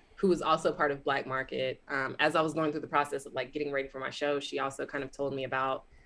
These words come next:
um, how they were starting this mentorship program, and she was like, "Yeah, go and apply." I applied, and, um, I got it.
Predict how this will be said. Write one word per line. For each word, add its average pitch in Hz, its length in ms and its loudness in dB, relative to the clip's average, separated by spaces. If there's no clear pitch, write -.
um, 131 500 -4
how 196 260 6
they 185 220 6
were 156 160 0
starting 165 320 2
this 151 120 -2
mentorship 156 480 -4
program, 147 440 0
and 135 80 -10
she 143 100 -10
was 135 140 -8
like, 127 120 -8
"Yeah, 170 120 -6
go 143 160 -2
and 160 100 -6
apply." 165 360 -8
I 151 140 2
applied, 190 460 2
and, 165 360 -2
um, 175 540 0
I 175 80 2
got 180 340 0
it. 135 300 -2